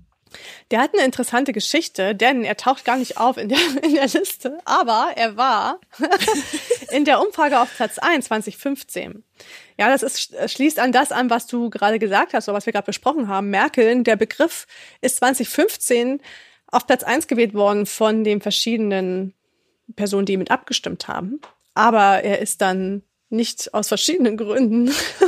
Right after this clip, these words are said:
<laughs> nicht auf Platz eins gelandet, sondern, ähm, was war das dann? Smombi. Es wurde ein Smombi gewählt. Und Merkeln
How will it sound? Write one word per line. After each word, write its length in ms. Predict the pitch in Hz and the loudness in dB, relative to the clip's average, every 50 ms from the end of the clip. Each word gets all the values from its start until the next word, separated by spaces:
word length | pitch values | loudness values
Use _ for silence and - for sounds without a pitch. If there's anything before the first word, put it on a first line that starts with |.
| - - 330 | 0 0 -4
<laughs> 500 | - - - - - - - - - _ | -4 -4 -6 -10 -8 -10 -10 -12 -6 _
nicht 260 | 240 247 262 240 - | 2 2 2 2 2
auf 120 | - - - | 0 0 0
Platz 220 | - 214 202 - | -2 -4 -2 -2
eins 260 | - 208 214 214 - | -2 -2 -2 -2 -2
gelandet, 440 | - 202 190 196 214 254 285 240 208 | -2 -2 0 2 2 2 2 0 0
sondern, 460 | - 190 190 190 190 190 190 190 185 - | 0 0 0 0 -2 -2 -2 -4 -6 -6
ähm, 400 | - 190 190 185 185 185 185 185 _ _ | -6 -6 -4 -4 -4 -6 -8 -10 _ _
was 180 | - 214 - - | -8 -8 -4 0
war 80 | 240 226 | 0 0
das 160 | 233 226 - | 0 0 0
dann? 320 | 240 233 233 233 240 226 _ - - - _ | 0 2 2 2 0 -2 _ -14 -20 -14 _
Smombi. 600 | - - - 226 214 254 302 277 220 175 170 - 175 160 | -2 2 4 4 6 6 6 4 4 2 -2 -4 -6 -6
Es 180 | - 208 - - | -6 -8 -6 -2
wurde 120 | 208 202 | 0 0
ein 100 | 196 196 | 2 0
Smombi 520 | 196 - 208 202 196 214 233 208 196 175 165 | 0 -2 -2 0 2 2 2 2 0 -2 -4
gewählt. 540 | 165 156 165 143 - - 233 262 269 - _ - - - - - - - - - - - - - _ _ _ _ | -4 -6 -6 -6 -4 -4 -4 -4 -6 -10 _ -20 -20 -20 -20 -20 -20 -20 -20 -20 -20 -20 -20 -20 _ _ _ _
Und 720 | - 226 214 214 220 220 220 220 214 - - - - - _ _ _ | 0 2 2 2 2 2 0 0 -2 -2 -4 -8 -12 -12 _ _ _
Merkeln 840 | - 202 202 214 233 - - - 277 247 233 240 247 247 240 214 | -6 0 2 4 4 4 4 2 2 2 2 2 0 -2 -6 -8